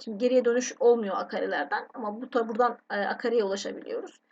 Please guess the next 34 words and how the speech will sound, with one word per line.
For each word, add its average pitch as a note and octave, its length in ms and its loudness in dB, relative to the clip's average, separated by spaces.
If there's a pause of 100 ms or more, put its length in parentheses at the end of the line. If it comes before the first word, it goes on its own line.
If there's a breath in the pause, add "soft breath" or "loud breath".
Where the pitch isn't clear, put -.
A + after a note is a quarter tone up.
(140 soft breath)
Her D#4 140 4
iki D4 100 0
tarafın D#4 320 0
karesini C#4+ 460 4
alırsanız G#3+ 680 0 (360)
A F4 120 2
kare C#4 180 12
eksi C#4 500 6
iki - 280 -6
çarpı - 300 0
iki - 100 -16
tane G3+ 220 0
çarpımları G3+ 540 0
artı F#3+ 500 -4 (120)
öbürünün G3 300 -6
karesi - 360 -8
geliyor. - 400 -6
A'lar A3+ 340 6
sadeleşti. G#3 880 2 (340 loud breath)
Bakın D#4 260 2
ne F#4 120 2
bulmuş B3+ 320 2
olduk? A#3+ 340 2 (1900)
Oradaki E4 300 4
eksi D4 180 2
dördü D4+ 180 4
de C#4+ 100 8
karşıya C#4 500 4
atalım. A#3+ 520 6
Şöyle E4+ 340 4
bir F4 40 4
işlem B3+ 320 2
geldi - 300 -6
karşımıza. - 640 -14